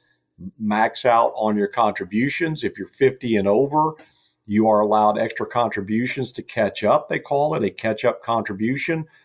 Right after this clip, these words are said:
to I R As, Roth I R As, things like that, four oh one Ks and four oh three Bs.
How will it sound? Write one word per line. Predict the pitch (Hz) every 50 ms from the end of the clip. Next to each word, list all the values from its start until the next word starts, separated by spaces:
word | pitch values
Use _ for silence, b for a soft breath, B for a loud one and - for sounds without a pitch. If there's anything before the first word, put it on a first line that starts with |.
| b b b
to | - - 113 104 101 -
I | 107 104 110 113
R | 113 107 107 107
As, | 107 110 110 110 110 104 95
Roth | 98 101 98 104 107 104 -
I | 107 104 104 104
R | 104 101 101 104
As, | 107 107 104 -
things | - 117 104 95
like | - 101 92 87 -
that, | - 107 107 117 - - -
four | - 101 104 107
oh | 104
one | 98 101 98 95
Ks | - - 110 110 110 110 107 92
and | 92 85
four | _ - 107 104 104
oh | 101
three | - 107 101
Bs. | 92 95 110 117 131 143 135 -